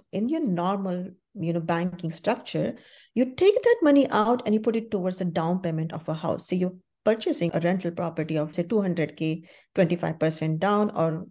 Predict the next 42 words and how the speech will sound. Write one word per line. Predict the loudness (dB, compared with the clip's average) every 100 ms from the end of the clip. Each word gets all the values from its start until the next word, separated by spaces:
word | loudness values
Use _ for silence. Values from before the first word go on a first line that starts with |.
| -10
you | -6
know, | -2
that's | -2 -4 0
fifty | 0 0
thousand, | -2 -2 -2 -4 -4 -8 _ _
or | 0 2
putting | 2 2
that | 2 4
fifty | 2 2 2
thousand | 2 0 0
in | -2 -4
a |
syndication. | -2 0 0 0 -2 -6 -8 -14 -18 _ _ _ _
So | -4 4 6 4 0 _
now | -2 0 2
you | 2 4
take | 2 2 0
the |
money | -2 -4 -4 -4 -4 -4
out, | -6 -6 -4
our | -4 -4 -6 -10
saving | -2 2 4 4
mentality | 2 0 -4 -4 -4
is | -4
that | -6 -2
take | -2 0
the | 0
money | 0 0 -2
out, | -2 -2 -6 -20 _ _
put | 0 4
it | 6
as | 4
a | 4
down | 4 4 2
payment | 0 -2 -2 -4 -8 _ _
or | 0
in | 0
syndication. | 0 -2 -4 -4 -6 -4 -4 -4 -10 _ _ _
But | 2 6
in | 6
this | 6 4 2
system, | 2 2 4 4 4 -2